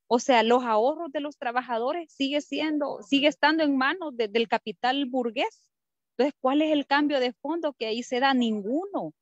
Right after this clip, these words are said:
Porque uno de los objetivos, uno de las luchas, una de las luchas históricas de los sindicatos ha sido abolir el sistema de pensiones,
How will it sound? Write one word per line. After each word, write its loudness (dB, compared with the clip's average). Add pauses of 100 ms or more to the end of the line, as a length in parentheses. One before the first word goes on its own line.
(680)
Porque 2
uno 6
de 2
los 0
objetivos, -2
uno -2
de -2
las -2
luchas, -10
una -4
de -2
las -4
luchas -6
históricas 0
de 0
los -4
sindicatos 0
ha -6
sido 0
abolir 2
el -4
sistema -4
de -2
pensiones, -8